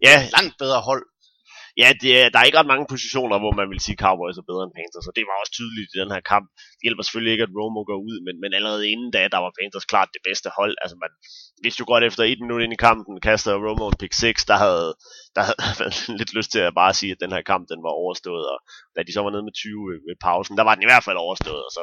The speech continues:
Speaker 1: går Romo så ud i anden halvleg, men, men det havde ikke som sådan noget med det at gøre, og, og vi er vel enige om nu, at, øh, at Cowboys er færdige.
Speaker 2: Jo, jo, jo. Altså, specielt fordi Romo formentlig er ude for sæsonen, øh,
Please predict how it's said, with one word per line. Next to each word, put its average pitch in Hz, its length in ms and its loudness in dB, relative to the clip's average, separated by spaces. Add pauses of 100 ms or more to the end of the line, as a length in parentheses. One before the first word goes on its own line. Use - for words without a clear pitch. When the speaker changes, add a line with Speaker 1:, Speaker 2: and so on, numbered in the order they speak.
(120)
Speaker 1:
går 87 140 -10
Romo 98 260 -14
så 95 100 -20
ud 87 100 -16
i 87 60 -6
anden 92 180 -8
halvleg, 80 260 -6
men, - 80 -20 (220)
men - 80 -14
det 107 100 0
havde 107 140 0
ikke 123 140 0
som 110 140 -10
sådan 113 200 -2
noget 101 140 -6
med 95 120 -12
det 98 140 0
at - 140 -20
gøre, 92 220 -4 (180)
og, 60 60 -6 (560)
og 107 60 2 (140)
vi 135 60 0
er 143 100 2
vel 156 120 8
enige 160 240 10
om 135 40 6 (100)
nu, 147 80 0 (180)
at, - 100 0 (120)
øh, 101 260 4 (300)
at - 160 0
Cowboys 107 380 4
er - 120 -6
færdige. 85 320 -2 (400)
Speaker 2:
Jo, 147 80 0 (140)
jo, 101 80 -6 (160)
jo. 95 60 -10 (200)
Altså, 110 260 -6
specielt 139 280 -2
fordi 135 220 -4
Romo 131 200 -4 (240)
formentlig 123 300 -4
er 104 140 -8
ude 127 180 -10
for 113 80 -10 (100)
sæsonen, 113 360 -6 (280)
øh, 120 240 -10